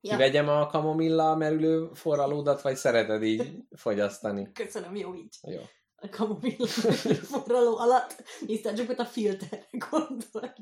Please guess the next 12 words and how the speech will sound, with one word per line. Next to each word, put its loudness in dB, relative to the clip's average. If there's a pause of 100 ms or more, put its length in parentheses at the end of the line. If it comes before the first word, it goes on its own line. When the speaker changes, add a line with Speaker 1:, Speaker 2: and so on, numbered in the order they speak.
Speaker 1:
a -16
kamillás -4
nem -10
filter. -14 (1300)
Na, 0 (680)
hello, 6
Mister -6
Jackpot, -4
és -10
hello, 0 (760)
hallgató -6
milliárdok. -6